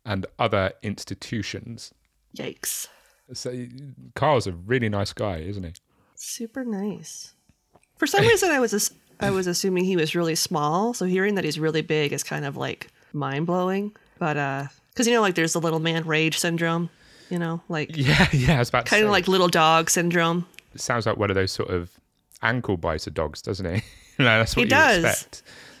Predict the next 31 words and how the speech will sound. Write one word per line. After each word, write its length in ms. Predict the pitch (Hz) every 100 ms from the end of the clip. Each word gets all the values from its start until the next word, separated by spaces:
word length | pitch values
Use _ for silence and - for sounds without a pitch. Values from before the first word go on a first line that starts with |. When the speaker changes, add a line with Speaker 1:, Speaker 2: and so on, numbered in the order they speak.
| - - -
Speaker 2:
Yeah. 360 | 240 202 -
Speaker 1:
But 40 | 170
no. 200 | 98 82 _ -
Um, 760 | 92 90 87 85 90 95 120 - _ _ _ -
he 840 | 202 262 277 277 277 269 269 277 _ _ _ 180
I, 220 | 185 180
I 20 |
did 280 | 165 196 180 -
Google 380 | 170 175 135 101
a 60 |
few, 560 | 92 113 107 101 104 - - - - -
or 140 | 113
when 100 | 123
I 80 | 127
Googled, 720 | 113 131 131 104 90 85 - -
when 160 | 110 107
I 80 | 107
Googled 380 | 117 113 98
him, 160 | 92 87
I 60 | 90
did 140 | 107
look 200 | 107 -
at 80 | -
a 40 |
few 180 | - 95
photos. 480 | - 90 - 92 120
And 120 | 220
he, 100 | 254
he 180 | 196 233
did 240 | 262 254
look, 320 | 156 139 -